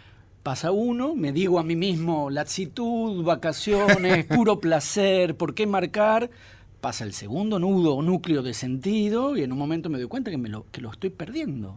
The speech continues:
Speaker 2: Ajá.
Speaker 1: O sea, que, que eso va a quedar ahí atrás y no lo voy a poder recuperar si lo quiero recuperar, así que cerré, fui a buscar el lápiz.
Speaker 2: <laughs> Te
Speaker 1: Y
Speaker 2: fuiste
Speaker 1: desde
Speaker 2: de la
Speaker 1: ahí
Speaker 2: playa hasta tu casa.
Speaker 1: Volví al departamento, agarré el
Speaker 2: <laughs>
Speaker 1: lápiz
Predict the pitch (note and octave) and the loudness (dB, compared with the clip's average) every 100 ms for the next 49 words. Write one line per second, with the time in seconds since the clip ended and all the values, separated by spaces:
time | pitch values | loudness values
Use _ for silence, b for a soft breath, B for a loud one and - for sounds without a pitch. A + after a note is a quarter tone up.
0 | - G#2+ G#2+ F2+ F2 C#3 - D3 A2 A#2 | -6 -2 -2 -4 -8 -10 -10 -8 -8 -10
1 | B2+ A2+ B2+ A2+ A2+ - D#3+ G3 - B | -10 -8 -8 -8 -10 -6 -6 -6 -12 B
2 | B B D#3 E3 E3 F#3+ F3 E3+ E3 C3 | B B -2 2 2 2 0 -4 -4 -6
3 | B2+ F3+ G3+ E3 B2+ C#3+ D3 B2 C#3+ D3+ | -4 -4 -4 -2 -2 -2 -4 -6 -6 -4
4 | A#3+ G#3+ C#3+ - G#2+ G#2 A2+ F3+ G3 - | -2 -4 -6 -12 -12 -12 -8 -6 -6 -4
5 | E3 B2 C#3 A2+ A#2 D3 F3 D#3 D3 - | -2 -2 -4 -6 -6 -6 -6 -2 0 4
6 | - F4+ G#5 - C4+ - - - - - | 4 4 2 0 -4 -6 -18 -16 -16 -8
7 | - D#3+ D3+ F#3 D3 C3 D3 D#3+ F#3 F#3+ | 0 4 6 8 8 6 6 8 8 8
8 | D#3+ C3 C3+ A2+ A#2 F3+ D#3+ E3 D3+ F3+ | 6 4 0 2 4 6 8 6 6 6
9 | G3+ F#3+ F#3 D3+ A3 C4+ A3+ E3 E3+ G#3 | 6 4 2 2 2 4 4 6 6 6
10 | A#3+ C4+ C#4 E4 | 6 4 6 4